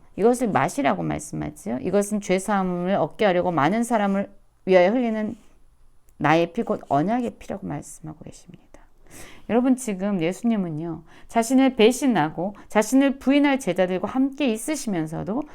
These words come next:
자신의 몸을 내어주고 계시고 자신의 피를 내어주고 계십니다. 여러분,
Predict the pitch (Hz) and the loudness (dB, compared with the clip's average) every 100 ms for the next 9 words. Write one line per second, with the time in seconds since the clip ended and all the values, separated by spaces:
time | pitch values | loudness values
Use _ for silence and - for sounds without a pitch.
0 | - - 190 226 226 226 190 269 311 240 | -10 0 2 4 4 4 6 6 6 6
1 | 165 165 160 151 151 151 156 165 233 302 | 4 2 0 -2 -2 -4 -6 0 0 0
2 | - - 202 214 240 247 - - 381 359 | -8 -4 -4 2 2 2 -4 -2 0 4
3 | 196 180 175 151 147 - 139 - 165 147 | 4 2 -2 -10 -12 -12 -18 -14 -12 -12
4 | 143 - - - _ _ _ _ - _ | -16 -20 -20 -20 _ _ _ _ -20 _
5 | _ - _ _ _ _ - - - - | _ -20 _ _ _ _ -20 -20 -20 -18
6 | - 196 220 240 170 147 | 0 2 4 2 0 -4